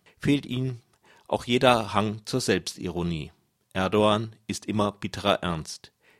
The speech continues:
wie saure Gurke. Doch abgesehen davon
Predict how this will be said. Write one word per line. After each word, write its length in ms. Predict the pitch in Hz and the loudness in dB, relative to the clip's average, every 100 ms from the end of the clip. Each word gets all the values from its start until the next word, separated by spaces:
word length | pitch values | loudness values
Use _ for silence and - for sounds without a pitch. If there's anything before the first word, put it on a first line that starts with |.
| _ | _
wie 160 | 107 101 | -6 -6
saure 400 | - 82 76 95 | -2 -2 -2 -4
Gurke. 420 | 101 85 - 71 - _ _ _ _ _ _ _ _ _ _ _ - | -2 -2 -4 -12 -14 _ _ _ _ _ _ _ _ _ _ _ -4
Doch 240 | 98 - - | -4 -4 -4
abgesehen 600 | 107 - 120 123 123 117 | -2 0 4 4 4 4
davon 420 | 110 113 131 | 2 2 -2